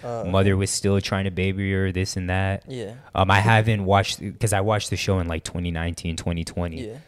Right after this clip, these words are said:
Speaker 2: So I forget how they killed the mother, but yeah, the mother was still feeding her drugs. And, like, Gypsy, obviously growing up, thought that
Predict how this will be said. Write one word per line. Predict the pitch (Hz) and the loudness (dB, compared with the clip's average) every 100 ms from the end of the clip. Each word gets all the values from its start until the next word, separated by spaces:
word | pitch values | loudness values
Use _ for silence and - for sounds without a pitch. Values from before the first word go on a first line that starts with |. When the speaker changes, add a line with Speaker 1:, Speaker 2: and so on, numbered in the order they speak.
| - | -12
Speaker 2:
So | - | -6
I | 82 | -6
forget | - 85 95 90 | -6 -2 0 0
how | - - 92 92 | -4 -2 0 2
they | 90 90 | 0 -2
killed | - - 87 | -4 -4 -2
the | 82 | -4
mother, | 82 80 78 | -6 -4 -6
but | 76 80 78 76 _ _ _ _ - | -6 -4 -4 -6 _ _ _ _ -6
yeah, | 85 95 | -2 -2
the | |
mother | 85 87 95 | 0 0 2
was | 95 | 0
still | - - 95 95 98 98 101 - _ _ - 95 - | 0 -2 -2 0 0 -2 -4 -12 _ _ -20 -18 -14
feeding | - - 98 101 98 | -14 -6 -2 -2 0
her | 101 | -2
drugs. | 98 104 107 95 95 - - _ _ - - | 0 2 2 0 -4 -10 -14 _ _ -8 0
And, | 120 | 4
like, | 117 113 | 4 4
Gypsy, | 113 151 - 165 160 147 127 - _ | 4 6 4 4 6 4 2 -6 _
obviously | 120 139 151 143 123 135 127 | 4 6 6 4 4 2 0
growing | 113 110 117 101 | 4 4 6 4
up, | 113 139 - | 4 4 2
thought | - - 117 147 - 110 | -2 0 2 4 0 -2
that | 107 104 101 | 0 2 0